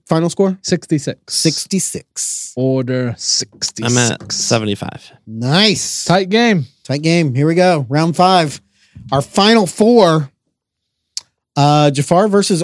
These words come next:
Speaker 1: Ursula. I
Speaker 2: Boy.
Speaker 1: love this matchup.
Speaker 2: Yeah.
Speaker 1: This is a,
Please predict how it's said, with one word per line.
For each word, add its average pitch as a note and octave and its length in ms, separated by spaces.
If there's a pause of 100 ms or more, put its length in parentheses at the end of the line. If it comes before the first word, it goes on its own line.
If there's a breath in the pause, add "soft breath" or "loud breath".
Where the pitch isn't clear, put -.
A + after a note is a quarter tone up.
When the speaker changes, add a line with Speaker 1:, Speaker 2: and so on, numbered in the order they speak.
Speaker 1:
Ursula. D3 560 (840 soft breath)
I G3 260
Speaker 2:
Boy. G3 60
Speaker 1:
love F3+ 200
this F3 160
matchup. E3 540
Speaker 2:
Yeah. G3 320
Speaker 1:
This G3+ 240
is G3+ 200
a, D3+ 260